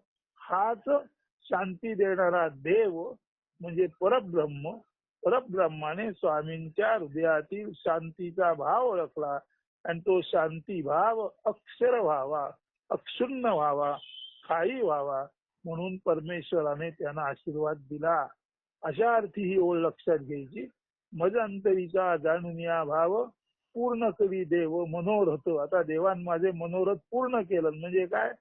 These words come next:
म्हणजे माझा मनरूपी रथ शांत निवांत आहे, तो तसाच शांत निवांत राहील. असा जो मला शांतीचा भाव आवश्यक आहे, तो भाव देवापर्यंत माझा पोचला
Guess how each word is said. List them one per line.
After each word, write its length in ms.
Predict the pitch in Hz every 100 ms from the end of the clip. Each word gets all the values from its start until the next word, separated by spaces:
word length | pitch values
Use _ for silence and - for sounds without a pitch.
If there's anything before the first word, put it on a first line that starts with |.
| _ _ _ 175
म्हणजे 240 | 170 175
माझा 400 | 160 165 170 170
मनरूपी 680 | 160 180 247 240 202 190 165
रथ 160 | 165 208 _ _ _ _
शांत 460 | - 196 233 247 240 196
निवांत 480 | 170 180 233 240
आहे, 320 | 220 151 160 151 _ _ _ -
तो 100 | 185 -
तसाच 340 | 208 - 277 -
शांत 360 | 226 214 202 214
निवांत 400 | 190 185 180 170
राहील. 380 | 185 156 151 156 - _ _ _ _ _ 196
असा 380 | 180 254 302 269
जो 220 | 269 254
मला 400 | 220 202 208 202 208 _ _ -
शांतीचा 680 | - 185 185 170 202 180 190
भाव 300 | 156 127 202 262
आवश्यक 640 | 220 196 175 - 175 156
आहे, 180 | 151 147 _ _ _ 202
तो 120 | 190
भाव 280 | 156 180 175
देवापर्यंत 760 | 175 180 175 170 175 170 165
माझा 280 | 160 156 160
पोचला 640 | 147 175 190 - 202 -